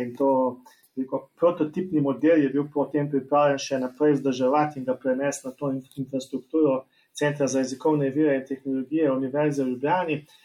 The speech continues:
tako da smo lahko potem to dejansko dali v, eh, v, pač v javnost in je zdaj na voljo, recimo, vsem, eh,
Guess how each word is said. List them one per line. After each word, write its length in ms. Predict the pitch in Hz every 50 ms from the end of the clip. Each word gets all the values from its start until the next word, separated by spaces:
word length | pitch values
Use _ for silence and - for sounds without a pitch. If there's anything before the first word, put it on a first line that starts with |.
| - - _ _
tako 160 | _ - 151
da 140 | 147 143 143
smo 200 | 143 147 139 139
lahko 280 | 139 135 - - 135 -
potem 380 | 135 131 - 147 139 131 127 123
to 220 | - 135 135 135 127 131
dejansko 440 | 131 127 127 127 127 - - -
dali 320 | - 127 127 127 123 123 120
v, 200 | 117 120 120 123 120 _ _ _ _ _ 139
eh, 260 | 131 123 120 117 113 - _ _ _ _ _ _ _ _ _ _ _ _ 156 143 _
v, 100 | 131 117 117 -
pač 340 | 123 117 - - - - -
v 80 | 123 123
javnost 600 | 127 135 139 135 127 120 120 - - - _ - - - - - - _ _ -
in 180 | 127 123 123 127
je 140 | 123 127
zdaj 260 | 123 123 131 131 131 127
na 80 | 131 127
voljo, 340 | 131 147 147 139 135 131 127
recimo, 380 | 123 123 123 - 139 131 123 117
vsem, 240 | - - 135 127 120
eh, 520 | - _ _ _ _ _ - 131 123